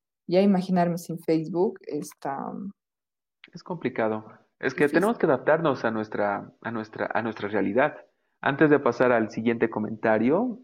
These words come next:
Speaker 2: justamente, bueno, ahora es de Facundo Balboa, dice, "¿Cómo dono estrellitas? Hermano, te paso mi, mi número de cuenta y ahí me depositas lo que gustes. Tranqui, bro." <laughs> Ah, no, es un amigo, tranqui. <laughs>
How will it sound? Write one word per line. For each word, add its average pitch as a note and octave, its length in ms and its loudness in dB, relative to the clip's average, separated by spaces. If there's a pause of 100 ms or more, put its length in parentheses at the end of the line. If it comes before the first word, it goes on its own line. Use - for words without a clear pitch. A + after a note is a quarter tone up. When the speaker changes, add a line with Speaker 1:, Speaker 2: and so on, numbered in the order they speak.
Speaker 2:
justamente, B2+ 840 0
bueno, A#2+ 240 2
ahora A2+ 180 2
es A2+ 120 -2
de A2 80 -2
Facundo A2 420 -4
Balboa, G#2 340 2
dice, B2+ 300 2
"¿Cómo C#3 240 2
dono B2+ 240 2
estrellitas? B2 720 2 (340)
Hermano, E3+ 600 2
te C3+ 80 2
paso D3+ 300 2
mi, B2+ 280 -2
mi A#2 100 -2
número C3 360 2
de G#2 140 -4
cuenta C#3+ 360 2
y C3+ 80 6
ahí B2 140 4
me A#2 80 0
depositas A2 600 0
lo F#2+ 140 -4
que F2+ 140 -8
gustes. - 560 -4
Tranqui, G2 380 -2
bro." - 240 -12 (300)
<laughs> - 400 -8 (1120)
Ah, D3 80 4
no, D#3+ 100 6
es E3 120 4
un E3 100 6
amigo, A#2+ 340 4
tranqui. A#2+ 340 -2
<laughs> - 720 2